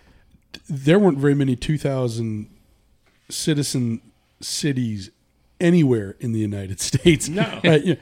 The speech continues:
Speaker 1: know, New York, Boston, Philadelphia. Outside of that, uh, Charleston maybe and,
Speaker 2: Nope.
Speaker 1: and Savannah,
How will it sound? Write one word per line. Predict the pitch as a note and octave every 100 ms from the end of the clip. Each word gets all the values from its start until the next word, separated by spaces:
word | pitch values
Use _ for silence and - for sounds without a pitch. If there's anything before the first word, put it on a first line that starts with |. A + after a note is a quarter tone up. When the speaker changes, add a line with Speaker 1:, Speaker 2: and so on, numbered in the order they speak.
| -
Speaker 1:
know, | C#3+ C#3+
New | E3+
York, | E3 D#3 D#3 D3+ -
Boston, | D3 D3 C#3 - D3 C#3+
Philadelphia. | - D3+ D3+ D3 C#3 D#3+ D3 C#3
Outside | C#3+ C#3+ - D3
of | D3+
that, | F#3+ F#3 - _ _
uh, | D3+ -
Charleston | - D3 C#3+ - C#3+
maybe | C#3+ C#3+ C#3+ C3
and, | A#2 -
Speaker 2:
Nope. | D3+ F#3
Speaker 1:
and | C3
Savannah, | B2+ B2 C3+ F3 C#3